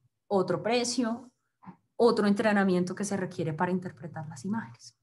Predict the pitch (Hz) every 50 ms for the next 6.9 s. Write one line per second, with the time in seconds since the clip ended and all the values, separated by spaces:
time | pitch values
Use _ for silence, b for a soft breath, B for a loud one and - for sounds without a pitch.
0 | _ _ - 175 175 175 190 180 180 - 165 165 165 - - 185 175 170 185 -
1 | - 202 208 202 202 202 190 196 190 165 160 180 165 160 - - 202 - - b
2 | b b b b b b - 190 185 - 175 170 170 170 185 185 180 165 170 156
3 | 180 185 208 233 226 202 214 214 233 226 - 185 180 175 170 175 170 156 175 180
4 | 180 185 190 196 220 233 226 214 214 226 208 - 185 196 190 185 180 165 165 170
5 | 185 190 190 185 190 180 180 - 175 170 160 165 175 170 165 - 170 - 190 180
6 | 175 170 170 165 170 170 170 180 180 202 233 220 - - 190 202 202